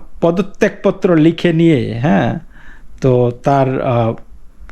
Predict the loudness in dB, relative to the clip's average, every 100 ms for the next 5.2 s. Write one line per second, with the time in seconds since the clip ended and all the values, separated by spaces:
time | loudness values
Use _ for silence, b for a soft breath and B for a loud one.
0 | -12 -2 2 2 2 -2 2 0 0 -2
1 | 4 4 4 4 2 0 -2 0 2 2
2 | 2 4 4 4 2 0 -2 0 0 2
3 | 0 2 2 2 0 B B B 0 0
4 | 2 0 0 2 2 0 2 2 2 -2
5 | -4 -4